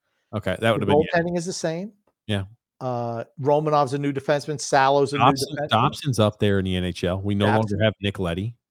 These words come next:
Speaker 1: So
Speaker 2: Dobson was up in the
Speaker 1: Dobson's
Speaker 2: N H L then, too.
Speaker 1: Okay, but now he's in a full-time role.
Speaker 2: Yeah, but he was still with the team.
Speaker 1: Well,
Speaker 2: So he's
Speaker 1: Johnny
Speaker 2: been
Speaker 1: Boychuk is no longer with the team.
Speaker 2: Right. It's Salo and Romanov. Those are two guys. Leddy is gone.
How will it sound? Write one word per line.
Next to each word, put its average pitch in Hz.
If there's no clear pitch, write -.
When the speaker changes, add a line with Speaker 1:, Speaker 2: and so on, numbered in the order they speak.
Speaker 1:
So 135
Speaker 2:
Dobson 117
was 95
up 151
in 151
the 147
Speaker 1:
Dobson's 143
Speaker 2:
N -
H 143
L 147
then, 151
too. 123
Speaker 1:
Okay, 135
but 113
now 113
he's 110
in 107
a 101
full-time 90
role. 80
Speaker 2:
Yeah, 240
but 202
he 196
was 202
still 175
with 185
the 214
team. 143
Speaker 1:
Well, 123
Speaker 2:
So 139
he's 127
Speaker 1:
Johnny 120
Speaker 2:
been 117
Speaker 1:
Boychuk 117
is 90
no 98
longer 92
with 85
the 90
team. 92
Speaker 2:
Right. 120
It's 135
Salo 135
and 156
Romanov. 107
Those 117
are 120
two 120
guys. 107
Leddy 120
is 113
gone. 120